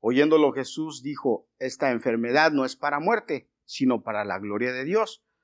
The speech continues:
para que el Hijo de Dios sea glorificado por ella." Y amaba a Jesús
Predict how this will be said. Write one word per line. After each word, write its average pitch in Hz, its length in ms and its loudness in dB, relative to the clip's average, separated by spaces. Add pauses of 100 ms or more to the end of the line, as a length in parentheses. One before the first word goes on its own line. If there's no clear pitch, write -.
(240)
para 113 280 2
que 123 80 0
el 120 100 2
Hijo 139 220 0
de 143 140 0
Dios 117 240 -2
sea 135 120 -2
glorificado 101 720 -8
por 156 200 -2
ella." 190 260 0 (600)
Y 131 100 -2
amaba 151 360 6
a 151 40 -2
Jesús 160 340 -4